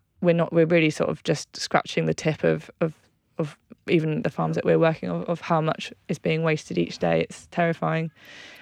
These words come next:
And, I mean, I hope it will end up being a problem as Ruby's grows and expands. And that's why we're exploring different types of products that are made rather than with fresh fruit and veg, because in an ideal world, there wouldn't be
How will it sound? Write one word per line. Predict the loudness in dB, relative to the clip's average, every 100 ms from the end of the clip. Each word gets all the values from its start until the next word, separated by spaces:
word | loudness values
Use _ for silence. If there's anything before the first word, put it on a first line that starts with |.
| 0
And, | 0 2
I | 4
mean, | 4
I | 4
hope | 2 2
it | 2
will | 4 4 4 0
end | 0 2
up | 2
being | 4 2
a | 2
problem | 0 0 0
as | 0 -2 -2
Ruby's | 0 0 -2 -6 -20 _
grows | 2 4 4
and | 0
expands. | -4 0 0 0 0
And | 0
that's | 0 2
why | 2 4
we're | 4
exploring | 2 0 0 2 2 0 -6 -10 -20 -20 -8 -2
different | 0 0 0
types | 0 0 -4
of |
products | 0 0 0 -6 -6 0
that | 0
are | 2
made | 2 2 2
rather | 2 2 2
than | -2
with | -2 -2
fresh | -2 -2 -2
fruit | -2
and | 0
veg, | 2 0 -2
because | -6 0 0 0
in | -4
an | 0
ideal | 0 2 2 4
world, | 2 0 0
there | 0
wouldn't | 2 -2 -2 2
be | 4 4 0